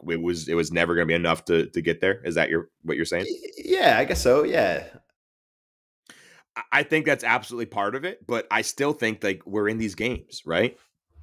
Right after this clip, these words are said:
Speaker 1: It's not
Speaker 2: Yeah.
Speaker 1: like we're playing, it's not like we're completely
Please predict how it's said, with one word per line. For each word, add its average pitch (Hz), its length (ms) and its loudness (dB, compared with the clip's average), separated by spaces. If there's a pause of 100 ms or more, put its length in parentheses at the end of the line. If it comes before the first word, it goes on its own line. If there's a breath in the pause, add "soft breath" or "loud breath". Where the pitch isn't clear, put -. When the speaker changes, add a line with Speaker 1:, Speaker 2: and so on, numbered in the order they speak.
Speaker 1:
It's 123 180 -2
not 120 200 6
Speaker 2:
Yeah. 120 120 0
Speaker 1:
like 117 120 0 (100)
we're 113 100 2
playing, 110 440 0 (360 loud breath)
it's 110 160 2
not 131 220 4
like 127 160 2
we're 110 100 2
completely 107 760 -2